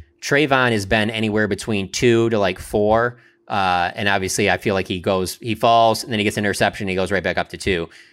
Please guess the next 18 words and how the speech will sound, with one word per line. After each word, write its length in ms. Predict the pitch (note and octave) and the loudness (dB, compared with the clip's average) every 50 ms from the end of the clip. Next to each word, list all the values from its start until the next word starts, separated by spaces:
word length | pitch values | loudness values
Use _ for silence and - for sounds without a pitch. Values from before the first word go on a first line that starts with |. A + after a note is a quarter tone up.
| _ _ _ _ | _ _ _ _
I 60 | - A#2 | -2 2
think 160 | C3+ F3+ E3+ | 2 4 4
it's 100 | D3+ - | 4 2
gonna 120 | E3+ C#3+ | 2 0
be 100 | A#2+ G2+ | 0 0
tough 400 | F2+ - - - B2 C#3 - - - | -2 -2 0 2 2 2 2 -2 -6
for 140 | - B2+ | -4 -2
him 260 | G2 A#2+ A#2 A2+ A2+ G#2+ | 0 0 0 0 -2 -2
to 100 | - G#2+ | -4 -4
get 180 | E2 A2 G#2 G#2 | 0 2 2 2
it 180 | G#2 G#2 G#2 - | 2 0 -2 -4
over 200 | A2 F#2 G2 G2 | -6 -4 -4 -4
Myles 400 | F#2 F#2 F#2+ F#2+ F#2+ F#2 E2 - | -2 -2 0 0 -2 -2 -4 -2
Garrett 380 | - F#2 F#2 G2 F#2+ - - - | -2 0 2 2 0 0 -4 -10
unless 380 | G#2 F#2+ F#2 F#2 F#2 F#2+ - - | -10 -6 -4 -2 -2 -2 -2 -4
he, 380 | - G2 F2 F2 E2+ D#2+ _ _ _ _ _ _ _ - | -4 -4 -4 -4 -6 -8 _ _ _ _ _ _ _ -6
you 80 | G2 | -2
know 280 | F2 E2+ E2 E2 D#2+ | -2 -2 -2 -2 -4